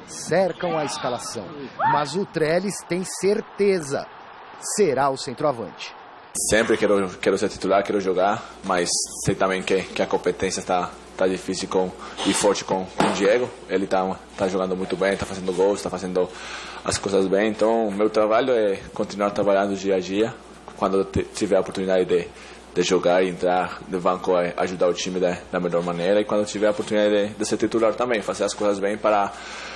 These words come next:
Speaker 2: para continuar ajudando o, o São Paulo, o time, e todos continuar no, no mesmo objetivo que é, que é brigar por título.
Speaker 1: Galo fora é osso duro.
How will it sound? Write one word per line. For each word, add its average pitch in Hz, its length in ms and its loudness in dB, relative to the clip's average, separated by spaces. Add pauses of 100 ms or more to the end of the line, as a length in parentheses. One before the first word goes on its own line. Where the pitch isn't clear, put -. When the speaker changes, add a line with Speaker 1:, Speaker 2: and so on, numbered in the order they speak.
(200)
Speaker 2:
para 107 140 4
continuar 104 440 2
ajudando 107 540 2 (160)
o, 101 380 2
o 104 80 -6
São 107 180 4
Paulo, 117 380 2
o - 20 -4
time, 127 360 -4
e 135 380 -2 (140)
todos 131 280 4
continuar 123 480 0
no, 127 260 0
no 123 100 -2
mesmo 123 240 0
objetivo 117 380 2
que 117 140 0
é, 110 160 2 (120)
que 120 120 2
é 110 60 6
brigar 110 200 2
por 113 180 -2
título. - 300 -6 (500)
Speaker 1:
Galo 220 380 2
fora 269 640 0
é 233 180 0
osso 269 460 0
duro. 277 460 2